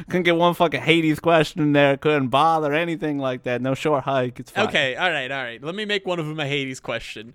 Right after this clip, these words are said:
Speaker 1: Couldn't
Speaker 2: Who's the
Speaker 1: find the
Speaker 2: main
Speaker 1: Divinity
Speaker 2: character of
Speaker 1: Original Two
Speaker 2: Hades?
Speaker 1: question. <laughs>
Speaker 2: Okay, I actually looked for a Divinity question. I could not find one for the life
Speaker 1: Wow.
Speaker 2: of me.
Speaker 1: That's fucked up. I could get you so many right now. All right,
Speaker 2: Oh, I
Speaker 1: go
Speaker 2: didn't
Speaker 1: on. Give
Speaker 2: play
Speaker 1: me
Speaker 2: the game. <laughs>
Speaker 1: I
Speaker 2: All right.
Speaker 1: <laughs> I know.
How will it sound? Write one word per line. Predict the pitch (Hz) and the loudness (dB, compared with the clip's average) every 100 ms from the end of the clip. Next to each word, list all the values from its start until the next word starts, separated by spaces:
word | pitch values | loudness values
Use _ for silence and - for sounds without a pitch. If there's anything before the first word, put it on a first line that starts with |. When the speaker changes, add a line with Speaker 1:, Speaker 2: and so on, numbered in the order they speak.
| - | 4
Speaker 1:
Couldn't | 202 208 | 8 8
Speaker 2:
Who's | 220 | 8
the | 196 | 6
Speaker 1:
find | 196 | 8
the | 185 | 4
Speaker 2:
main | 294 | 4
Speaker 1:
Divinity | - 165 294 - 202 | 6 8 8 8 6
Speaker 2:
character | 208 | 6
of | 208 226 | 4 6
Speaker 1:
Original | 226 | 4
Two | 254 254 | 4 0
Speaker 2:
Hades? | - | 4
Speaker 1:
question. | 196 - 240 165 - - 330 330 | 2 4 0 -2 -6 -2 2 4
<laughs> | |
Speaker 2:
Okay, | 214 214 | 4 4
I | 156 190 | 2 2
actually | 233 233 226 165 | 2 -2 -8 -4
looked | 175 - | -6 -4
for | 180 | -6
a | 156 | -6
Divinity | 139 135 139 123 | -6 -6 -6 -8
question. | 110 120 113 - | -10 -10 -10 -10
I | 113 | -12
could | - 165 143 | -8 -8 -4
not | 139 117 | -6 -6
find | 123 117 123 | -8 -8 -4
one | 170 - | -4 -6
for | - 190 | -6 -4
the | 147 | -2
life | 147 147 | -4 2
Speaker 1:
Wow. | 113 107 104 | 4 4 0
Speaker 2:
of | - | -6
me. | 415 _ _ | -10 _ _
Speaker 1:
That's | 117 113 | -6 -4
fucked | - 107 - | -4 -4 -2
up. | 104 - - | -2 -2 -2
I | 123 | -2
could | 120 | -2
get | 117 123 | -8 -6
you | 117 | -4
so | 113 | -4
many | 104 110 101 | -2 -2 -2
right | 98 110 | -4 -4
now. | 98 101 | -6 0
All | 135 | 6
right, | 135 92 | 6 6
Speaker 2:
Oh, | - | 0
I | - | 2
Speaker 1:
go | |
Speaker 2:
didn't | 120 | 2
Speaker 1:
on. | 107 | 2
Give | 143 | -2
Speaker 2:
play | |
Speaker 1:
me | 143 | -2
Speaker 2:
the | 208 | -4
game. | 214 233 143 _ | -6 -6 -8 _
<laughs> | - - - _ - | -10 -10 -16 _ 2
Speaker 1:
I | 123 151 | 4 6
Speaker 2:
All | 165 | 4
right. | 165 175 | 0 0
Speaker 1:
<laughs> | 180 - - | -2 -6 -14
I | |
know. | - _ | -16 _